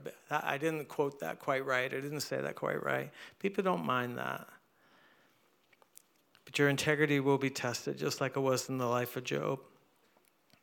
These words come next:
In fact, in Ephesians chapter six,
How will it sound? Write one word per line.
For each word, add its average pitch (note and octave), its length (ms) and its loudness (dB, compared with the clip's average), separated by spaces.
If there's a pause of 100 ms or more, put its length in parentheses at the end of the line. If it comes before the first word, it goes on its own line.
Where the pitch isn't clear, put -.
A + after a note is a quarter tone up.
(640)
In C#3+ 80 -6
fact, E3+ 480 8
in C#3+ 200 0
Ephesians D3 600 4
chapter C3+ 380 2
six, - 560 2